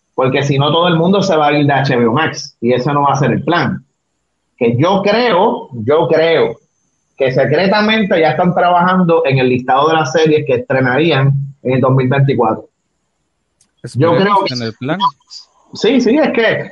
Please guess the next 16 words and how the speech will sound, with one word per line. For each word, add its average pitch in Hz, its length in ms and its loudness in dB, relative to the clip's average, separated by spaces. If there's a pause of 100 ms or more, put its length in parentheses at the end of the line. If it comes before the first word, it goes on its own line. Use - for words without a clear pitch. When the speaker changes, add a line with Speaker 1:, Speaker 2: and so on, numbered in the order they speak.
(160)
Speaker 1:
y 196 200 2
ahora 233 380 2
que 247 120 2
dicen 196 400 0
que 160 120 2
las 156 200 0
series 196 320 2
están 196 200 0
conectadas 143 680 0
con 135 180 0
el 131 60 0
mismo 151 420 2
universo 196 400 2
de 190 60 0
las 190 160 -2
películas 175 520 -2